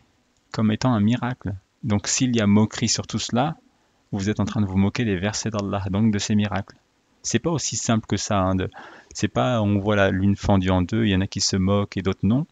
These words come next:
Non, non, c'est plus compliqué que ça, on est en deux mille vingt, les gens. Donc là, on, on utilise nos, nos mots, nos,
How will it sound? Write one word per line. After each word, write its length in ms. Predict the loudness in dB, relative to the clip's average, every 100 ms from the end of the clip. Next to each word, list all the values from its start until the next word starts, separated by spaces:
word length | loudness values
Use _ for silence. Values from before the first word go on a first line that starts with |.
| _ _ -2
Non, 100 | 0
non, 160 | 2 0
c'est 220 | -2 -10
plus 220 | _ -8
compliqué 420 | -2 -2 -2 -6 -4
que 80 |
ça, 140 | -2 0
on 160 | 0
est 40 | 0
en 140 | 0
deux 160 | 0 2
mille 180 | 0 2
vingt, 200 | 0 -2
les 80 |
gens. 180 | -4 -6 -8 _ _ _ _ -20 _ _ _ _ _ _ _ _
Donc 320 | -4 -4 -2
là, 260 | -4 -2 -2
on, 320 | 0 2 0 0
on 120 | -2 -2
utilise 340 | 0 -2 2
nos, 240 | 2 4
nos 140 | 4 4
mots, 360 | 4 4 2
nos, 280 | 0 0 -4